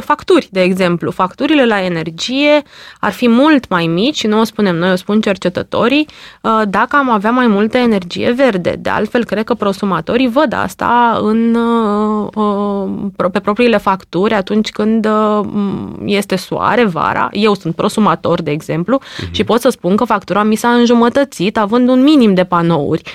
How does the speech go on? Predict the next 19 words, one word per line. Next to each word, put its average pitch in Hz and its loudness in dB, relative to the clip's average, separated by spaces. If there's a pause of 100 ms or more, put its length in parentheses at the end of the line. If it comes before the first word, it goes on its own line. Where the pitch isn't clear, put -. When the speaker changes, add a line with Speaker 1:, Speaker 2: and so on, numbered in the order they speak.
(400)
Speaker 1:
Um, 170 -2 (540)
pe 208 2
de 208 2
altă 226 2
parte, 208 -2 (340)
uh, 190 0 (140)
spuneam 214 2
mai 226 4
devreme, 220 4
o 185 4
treime 220 2
din 180 2
populația 180 0
României 170 0
suferă 233 -2
de 196 -2
sărăcie 190 -2
energetică. 208 -2 (380)
Uh, 165 -2